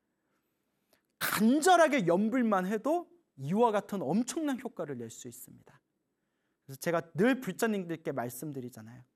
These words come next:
내 불행을 소멸하고 내 운명을 바꾸고 내 행복의 열매를 맺고 싶으면 가장 밑바탕이 바로 염불이다.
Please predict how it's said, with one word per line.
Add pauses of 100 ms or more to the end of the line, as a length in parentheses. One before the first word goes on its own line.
(1900)
내
불행을
소멸하고 (600)
내
운명을
바꾸고 (720)
내
행복의
열매를
맺고
싶으면 (200)
가장
밑바탕이 (500)
바로
염불이다.